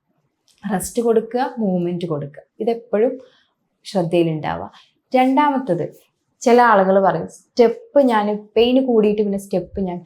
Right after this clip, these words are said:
കയറിയിട്ടേ ഇല്ല." എങ്ങനെയാ ഇത് മാനേജ് ചെയ്യുക? നിങ്ങൾക്ക് സ്റ്റെപ്പ് കയറണം എന്നുണ്ടെങ്കിൽ നിങ്ങൾ കയറുന്ന സിറ്റുവേഷൻസിൽ, നമ്മൾ കുറച്ച് ഫോഴ്സ് കൊടുക്കേണ്ട സിറ്റുവേഷനിൽ നിങ്ങളെ നല്ല കാല് ഉപയോഗിക്കുക.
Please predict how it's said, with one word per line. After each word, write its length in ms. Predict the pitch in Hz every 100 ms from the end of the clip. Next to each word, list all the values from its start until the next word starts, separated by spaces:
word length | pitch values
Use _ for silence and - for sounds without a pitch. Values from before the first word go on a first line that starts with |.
| 175
കയറിയിട്ടേ 640 | 165 165 175 180 185 185
ഇല്ല." 420 | 175 160 147 139 _ _ _ _ 294
എങ്ങനെയാ 340 | 294 311 262
ഇത് 240 | 220 208
മാനേജ് 420 | 202 180 175 170 165
ചെയ്യുക? 260 | 165 165 - - _
നിങ്ങൾക്ക് 180 | 220 214
സ്റ്റെപ്പ് 460 | - 226 214 - 226
കയറണം 460 | 220 190 170 180 180
എന്നുണ്ടെങ്കിൽ 720 | 170 170 156 151 156 147 - _ _ _ _
നിങ്ങൾ 420 | 254 240 180 156 - _
കയറുന്ന 840 | _ - 277 269 285 294 294 294
സിറ്റുവേഷൻസിൽ, 880 | 302 285 - 196 185 175 156 156 151 - _ _ _ 233
നമ്മൾ 160 | 240
കുറച്ച് 400 | 254 254 - -
ഫോഴ്സ് 460 | 277 247 233 226 247
കൊടുക്കേണ്ട 460 | 226 190 190 196
സിറ്റുവേഷനിൽ 680 | 208 208 - 170 170 160 208
നിങ്ങളെ 260 | 220 214 214
നല്ല 480 | 208 185 170 170 185
കാല് 280 | 185 160
ഉപയോഗിക്കുക. 480 | 156 151 147 147 156